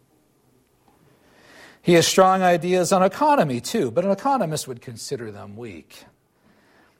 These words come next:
The twenty-sixth of July movement talks of nationalism, anti-colonialism, anti-imperialism. I asked Senor Castro about that. He answered,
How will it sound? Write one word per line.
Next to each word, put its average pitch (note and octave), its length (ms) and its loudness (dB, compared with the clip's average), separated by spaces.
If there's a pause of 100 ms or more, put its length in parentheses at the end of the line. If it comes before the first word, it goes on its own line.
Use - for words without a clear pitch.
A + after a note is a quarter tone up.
(120)
The C#3 80 -6
twenty-sixth F#3 640 0
of D#3+ 120 -2
July D#3 380 4
movement D3 400 -2
talks D3 380 0
of A#2+ 100 -6
nationalism, E3+ 920 -6
anti-colonialism, D#3+ 1300 -4
anti-imperialism. C#3+ 1160 -4 (800)
I A2 120 -2
asked C#3 300 4
Senor D3 480 2
Castro D#3+ 540 2
about A#2+ 340 0
that. A#2 180 -2
He C3+ 200 -4
answered, C#3 540 -4